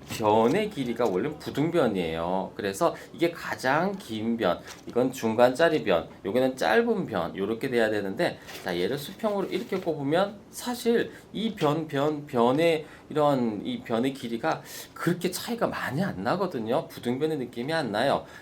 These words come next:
그래서 요쪽 간격을 좀 좁게 잡으려고요. 얘를 약간만 들어서 요렇게 하시는 거예요. 자, 즉 다시 설명을 드리면, 어, 이 그 오의 비율이 되는 거는요.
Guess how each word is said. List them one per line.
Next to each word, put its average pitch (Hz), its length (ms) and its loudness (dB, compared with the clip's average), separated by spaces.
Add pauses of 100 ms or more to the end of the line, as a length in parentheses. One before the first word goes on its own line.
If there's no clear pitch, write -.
그래서 147 280 0
요쪽 120 420 2
간격을 139 500 -2
좀 123 240 -6
좁게 - 420 -2
잡으려고요. 95 840 0 (160)
얘를 117 320 -6 (360)
약간만 170 960 -4 (320)
들어서 156 640 -4 (420)
요렇게 87 480 -10
하시는 143 260 -8
거예요. - 420 -16 (840)
자, 92 220 0
즉 147 200 0
다시 175 440 4
설명을 160 440 2
드리면, 135 540 4 (480)
어, 139 540 10
이 170 560 2 (360)
그 131 380 2
오의 180 380 8
비율이 160 320 -2
되는 135 280 2
거는요. 117 540 4